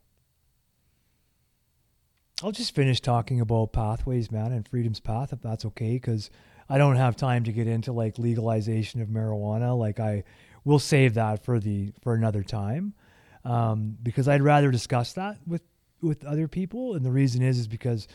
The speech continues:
of course, I have my opinions of it, but my opinions are, like, I don't know. I just want people to be alive. So that's what my opinions are based on, right? Um, I don't need people to be,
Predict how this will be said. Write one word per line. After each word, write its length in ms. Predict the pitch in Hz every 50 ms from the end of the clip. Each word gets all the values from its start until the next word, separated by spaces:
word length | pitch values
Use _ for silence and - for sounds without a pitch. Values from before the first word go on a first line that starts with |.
| - - - _ -
of 100 | 135 -
course, 220 | - 170 156 -
I 80 | 147 127
have 180 | 123 127 113
my 160 | 107 110 101
opinions 440 | 95 92 - - 101 98 101 104 101
of 160 | 110 107 113
it, 180 | 139 170 170 - - _ _ _ _ - -
but 140 | - 123 120
my 160 | 123 123 120
opinions 540 | 117 110 - 127 123 120 120 113 113 110 104
are, 100 | 107 101
like, 240 | 98 98 95 98 - _ _ _ _ _ _ -
I 100 | 95 98
don't 160 | 110 107 95
know. 180 | 85 95 110 _ _ _ _ _ _ _ _ _ _ _ _
I 100 | - 104
just 220 | 113 135 135 127 - _ _ _
want 200 | 139 131 110 104
people 220 | - 107 101 - 107
to 100 | - 92
be 120 | 92 107
alive. 560 | 98 87 87 90 92 90 85 82 85 - - - _ _ _ _ _ _
So 220 | - - 135 113
that's 240 | 107 113 117 120 -
what 100 | 135 117
my 140 | 123 117 110
opinions 460 | 104 - - 113 104 101 95 87 87
are 40 | 90
based 360 | 82 90 92 98 95 - -
on, 200 | 92 87 87 87
right? 240 | 90 92 104 127 - _ - _ _ _ _ _ _ _ -
Um, 420 | 104 101 95 95 92 90 90 90 95 -
I 100 | 123 123
don't 220 | 135 135 131 131
need 200 | 123 120 120 110
people 300 | - 113 110 - 120 113
to 100 | - -
be, 340 | 101 95 107 101 98 98 -